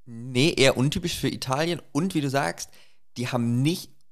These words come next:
irgendjemanden für vierzig Millionen gekauft, wo du direkt denkst, „Boah, das wird garantiert nichts.“ Selbst einen Pulisic für zwanzig Millionen lasse ich mir aus Milan-Sicht noch gefallen.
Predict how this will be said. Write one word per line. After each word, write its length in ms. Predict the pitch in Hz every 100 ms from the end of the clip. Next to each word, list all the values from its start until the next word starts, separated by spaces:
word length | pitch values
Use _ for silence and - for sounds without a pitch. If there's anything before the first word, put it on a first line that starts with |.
| -
irgendjemanden 840 | 139 156 156 123 135 143 127 123
für 120 | 117 120
vierzig 500 | - 151 - 139 123
Millionen 420 | 117 117 143 151
gekauft, 400 | 107 117 107 -
wo 60 |
du 100 | 113
direkt 340 | 110 123 - -
denkst, 300 | 120 120 - - - - - -
„Boah, 120 | -
das 100 | 107 -
wird 120 | 110
garantiert 420 | 110 113 - -
nichts.“ 320 | 95 - - - - -
Selbst 420 | 110 135 170 -
einen 260 | 147 123 - -
Pulisic 680 | - 180 170 113 139 196 - - - - -
für 160 | - 123
zwanzig 460 | - 131 143 143 -
Millionen 480 | 120 120 143 139 131
lasse 220 | 123 -
ich 80 | 127
mir 120 | 110
aus 120 | 113
Milan-Sicht 640 | 117 147 160 123 117 123
noch 160 | 131 -
gefallen. 460 | - - 139 113